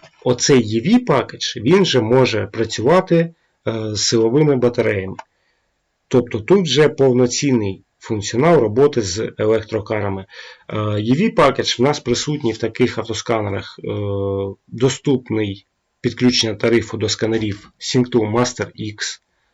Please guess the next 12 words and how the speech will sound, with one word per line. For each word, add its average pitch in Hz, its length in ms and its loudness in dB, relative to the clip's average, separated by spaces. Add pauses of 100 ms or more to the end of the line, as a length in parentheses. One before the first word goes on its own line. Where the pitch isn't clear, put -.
(580)
Synctual 139 640 0
Expert - 580 -4
триста 127 320 -2
дев'яносто 110 520 -2
перший, 120 600 -6 (340)
Synctual 127 560 2
Master 123 500 -2
X 113 260 0
два, 104 380 -6 (880)
Synctual 131 580 0
Max. - 480 -6 (800)
І 135 320 2